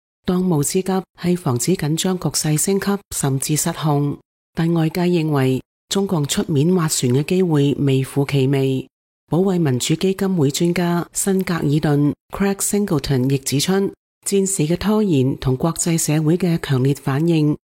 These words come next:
已經令俄烏戰爭成為習近平最壞嘅噩夢。而喺中共內部，傳出七名政治局常委對是否繼續力挺普京出現不同嘅睇法，甚至認為習近平挺俄羅斯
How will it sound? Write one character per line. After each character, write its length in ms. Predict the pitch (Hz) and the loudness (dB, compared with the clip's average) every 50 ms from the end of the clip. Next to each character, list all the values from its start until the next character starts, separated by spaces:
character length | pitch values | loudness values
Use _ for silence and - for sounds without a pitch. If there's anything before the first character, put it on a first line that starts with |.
| _ - | _ -2
已 80 | 190 | -2
經 220 | - - 196 202 202 | 0 0 0 0 2
令 200 | 185 160 156 151 | 2 2 2 2
俄 140 | 139 120 117 | 2 2 2
烏 220 | 131 147 170 175 | 2 2 0 0
戰 200 | 175 - 165 165 | 2 2 0 0
爭 360 | 160 196 185 190 190 190 185 - - | 2 0 0 2 2 0 0 -2 -6
成 200 | - - 156 160 | -4 0 0 2
為 160 | 160 156 151 | 2 2 2
習 200 | - - 175 170 - | 0 0 -2 -2 0
近 180 | - 180 180 175 | 0 -2 0 0
平 260 | 160 151 131 123 123 | 0 0 0 0 0
最 220 | - - 165 160 | -2 0 0 0
壞 260 | 165 160 151 143 143 143 | 2 2 2 0 0 0
嘅 140 | - 160 | 0 0
噩 200 | 165 165 160 156 | 2 2 2 2
夢。 360 | 160 147 143 143 143 147 139 - _ _ _ _ _ _ _ - | 2 2 2 2 2 0 -2 -4 _ _ _ _ _ _ _ -4
而 40 | - 135 127 131 | -4 -2 0 0
喺 100 | 135 139 | 0 0
中 200 | - 180 175 180 | 0 0 0 2
共 200 | 175 156 147 147 | 2 0 0 2
內 160 | 147 143 143 | 2 2 0
部， 340 | 139 - 143 143 143 143 127 _ _ _ _ _ - - | 0 2 2 2 2 2 0 _ _ _ _ _ -8 -2
傳 140 | - 135 127 | -2 0 0
出 140 | - 190 | 0 -2
七 200 | 196 - - - - - | -4 -4 -4 -4 -2 0
名 160 | 165 127 117 | 0 0 0
政 240 | 117 - 156 156 160 | 0 0 0 0 0
治 140 | - - 131 | 0 0 0
局 140 | - 143 127 | 0 -2 -4
常 300 | - - 131 120 117 123 | -2 -2 -2 0 0 2
委 340 | 131 135 147 175 185 180 - - - | 2 2 2 2 2 0 -2 -4 -2
對 140 | 190 185 180 | 0 0 0
是 160 | 180 - 151 | 0 -2 -2
否 180 | - 143 147 175 | 0 0 0 0
繼 100 | - 185 | 0 0
續 260 | 170 156 - 151 - | -2 0 -2 0 0
力 80 | 156 147 | 0 0
挺 260 | - - 135 135 151 151 | 0 0 0 0 0 0
普 260 | - - 135 135 147 | 0 0 0 0 0
京 220 | - 180 185 185 180 | 0 0 0 0 0
出 140 | - 190 | -2 -4
現 240 | - 156 147 135 139 | -2 0 0 0 0
不 160 | 139 - 185 180 - | 0 -2 -4 -4 -4
同 180 | - 139 123 113 | -2 -2 0 0
嘅 80 | 120 151 | 0 -2
睇 220 | - - 135 147 | -2 -2 -2 -2
法， 300 | - - 160 151 156 151 _ _ _ _ _ - | -2 -2 -2 -2 -2 -6 _ _ _ _ _ -10
甚 180 | - - 185 180 | -6 -2 -2 -2
至 140 | - - 202 | 0 0 2
認 220 | 202 185 165 165 | 2 2 2 2
為 180 | 156 135 127 123 | 2 2 0 0
習 180 | - 160 156 - - | 0 -2 -2 -2 -2
近 160 | - 170 175 | -2 -2 -2
平 240 | - 143 135 127 127 | 0 0 0 0 0
挺 260 | 131 139 135 170 180 | 0 0 0 2 2
俄 120 | 156 131 127 | 2 2 2
羅 160 | 127 127 123 | 2 2 0
斯 200 | - - - | -2 0 0